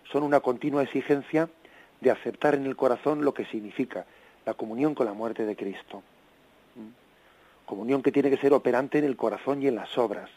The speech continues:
¿Qué quiero decir con esto? Pues quiero decir que la eficacia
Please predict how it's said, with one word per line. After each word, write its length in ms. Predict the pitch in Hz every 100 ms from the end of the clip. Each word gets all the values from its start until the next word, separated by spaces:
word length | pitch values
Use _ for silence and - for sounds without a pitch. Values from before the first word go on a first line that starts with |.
| - _ _ _ _ _ _ _ _ - _ _ _ _ _ - - - - - - - _ _ _ -
¿Qué 120 | 143
quiero 180 | 156 147
decir 160 | 139
con 160 | 143 147
esto? 160 | -
Pues 140 | 101 92
quiero 180 | 139 139
decir 240 | 131 135
que 240 | 135 127 95 _ - - -
la 80 | 117
eficacia 640 | 110 117 - 160 131 135